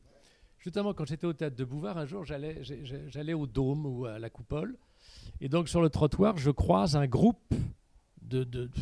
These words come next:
de, de, de, de, de je-, enfin, deux, deux, deux couples qui me regardent en me souriant et en disant, « Tiens, voilà, euh,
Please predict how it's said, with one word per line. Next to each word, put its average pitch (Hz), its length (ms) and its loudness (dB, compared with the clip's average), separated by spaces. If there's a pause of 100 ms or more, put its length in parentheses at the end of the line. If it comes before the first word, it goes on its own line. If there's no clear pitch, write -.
(320)
de, 120 80 -12
de, - 0 -
de, 120 200 -8
de, - 20 -12 (1080)
de 120 200 -6
je-, 113 160 -4
enfin, 131 240 -6
deux, 151 260 6
deux, 147 280 8
deux 190 200 8
couples - 400 2 (380)
qui 170 120 2
me 160 80 6
regardent 180 600 4 (320)
en 139 100 -4
me 135 80 0
souriant 147 640 4 (800)
et 123 40 -8
en 131 60 -2
disant, « 131 280 -2
Tiens, 226 340 -4
voilà, 143 380 -2
euh, 107 360 -6